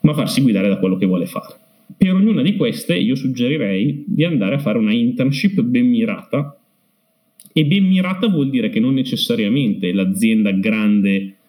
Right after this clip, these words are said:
o la grande consultancy è il posto migliore per fare la internship.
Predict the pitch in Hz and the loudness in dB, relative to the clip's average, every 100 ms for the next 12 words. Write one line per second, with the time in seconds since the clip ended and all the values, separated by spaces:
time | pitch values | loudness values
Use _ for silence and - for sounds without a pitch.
0 | _ _ _ _ _ 127 113 107 107 117 | _ _ _ _ _ 0 2 0 0 0
1 | 117 110 107 101 95 110 107 110 104 - | 0 0 0 -2 -2 -2 -2 -2 -4 -2
2 | 101 131 113 - 107 101 104 101 104 98 | -2 0 -2 -2 -2 0 2 2 0 -4
3 | - 98 92 95 92 - - - - - | -4 -2 0 -2 -4 -8 -14 -14 -16 -16